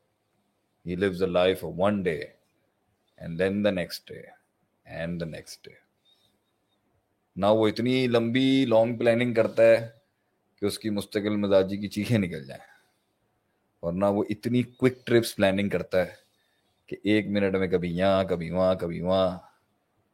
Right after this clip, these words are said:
ला इलाहा इल्लल्लाह, ला इलाहा इल्लल्लाह। He stays in the middle। The lion stays in the middle and that's how he extends his territory। छोड़ेगा क्यों? छोड़ नहीं सकता। अभी मैं आऊंगा उन नुकात के ऊपर कि consistency टूटने के articles क्या हैं, लेकिन आज आपने रुख अच्छा फेर दिया है।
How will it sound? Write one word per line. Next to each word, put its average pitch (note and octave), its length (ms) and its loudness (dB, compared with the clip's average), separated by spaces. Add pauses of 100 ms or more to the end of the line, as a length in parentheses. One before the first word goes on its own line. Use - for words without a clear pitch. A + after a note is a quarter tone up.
(240)
ला F2+ 180 4
इलाहा F2 400 2
इल्लल्लाह, E2 180 -6
ला F2 120 -10
इलाहा D#2+ 160 -16
इल्लल्लाह। F2+ 280 -20 (400)
He A3+ 140 -6
stays F4+ 280 0
in G#2+ 140 -2
the F2 100 -2
middle। D#2+ 260 -10
The C#3+ 80 12
lion C#4 400 6
stays G3+ 260 6
in A3 80 0
the A#3 80 0
middle A2+ 260 0 (1120)
and E2 160 -8
that's G2+ 300 6
how G#2+ 160 4
he A2 120 0
extends G2+ 360 0
his G#2+ 220 -4
territory। - 640 -4 (960)
छोड़ेगा B3 420 6
क्यों? F2+ 240 -10 (760)
छोड़ C4+ 200 6
नहीं A#3+ 120 2
सकता। - 480 -6 (1080)
अभी F3+ 200 8
मैं G#3+ 140 8
आऊंगा B3+ 300 8
उन G3 160 6
नुकात F#2+ 520 4
के F#2 80 -4
ऊपर F2+ 300 -4
कि G2 140 -8
consistency B2 720 -6
टूटने C3 460 -4
के C3+ 100 6
articles B2 520 6
क्या C#3 140 0
हैं, D3 40 0
लेकिन D3 200 4
आज D3+ 180 10
आपने D#3+ 480 4
रुख D3 220 6
अच्छा D#3+ 240 4
फेर G2 280 2
दिया D2 220 -14
है। - 140 -18